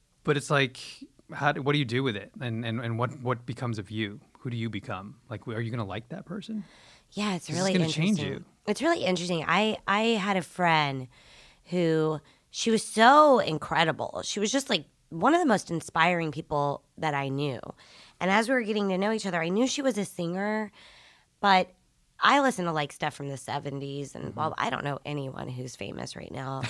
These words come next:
Speaker 2: as a musician. I mean, really, I know nobody.
Speaker 1: Yeah.
Speaker 2: And so I was like, I said to her one day, I go, "What, are you, like, super famous and I just don't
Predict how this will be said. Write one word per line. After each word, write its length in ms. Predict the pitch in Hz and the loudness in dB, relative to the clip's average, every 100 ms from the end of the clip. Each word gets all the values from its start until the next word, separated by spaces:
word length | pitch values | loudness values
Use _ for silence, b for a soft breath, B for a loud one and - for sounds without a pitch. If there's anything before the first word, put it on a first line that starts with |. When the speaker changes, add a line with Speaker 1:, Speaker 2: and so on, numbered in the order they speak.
| - | -4
Speaker 2:
as 140 | 147 | -4
a 60 | 151 | -4
musician. 480 | 147 135 135 - | -4 -4 -6 -6
I 60 | 139 | -6
mean, 160 | 151 151 | -6 -4
really, 260 | 156 139 | -4 -4
I 60 | 135 | -4
know 140 | 143 | -6
nobody. 300 | 139 139 135 127 | -6 -6 -6 -8
Speaker 1:
Yeah. 100 | 120 B B B B - | -10 B B B B 0
Speaker 2:
And 220 | 190 190 | 0 2
so 120 | 196 | 4
I 120 | 185 | 6
was 160 | 185 180 | 6 4
like, 380 | 190 175 170 - _ _ _ _ _ _ _ | 4 4 4 -4 _ _ _ _ _ _ _
I 120 | 240 | 2
said 180 | 247 339 | 4 4
to 60 | 359 | 4
her 120 | 302 | 4
one 140 | 226 214 | 4 4
day, 100 | 208 | 2
I 60 | |
go, 140 | - 226 | 0 -2
"What, 200 | 220 302 | -2 -2
are 40 | |
you, 440 | 294 240 294 294 285 | -2 0 0 0 0
like, 260 | 269 262 - - _ _ | 0 0 -4 -20 _ _
super 360 | - 269 269 294 | -8 -6 -2 -4
famous 640 | - 165 202 294 330 330 | -2 -2 0 -2 -4 -6
and 100 | 254 | -2
I 100 | 233 | -2
just 280 | 220 226 180 | -2 -4 -4
don't 440 | 160 165 196 208 | 0 2 4 2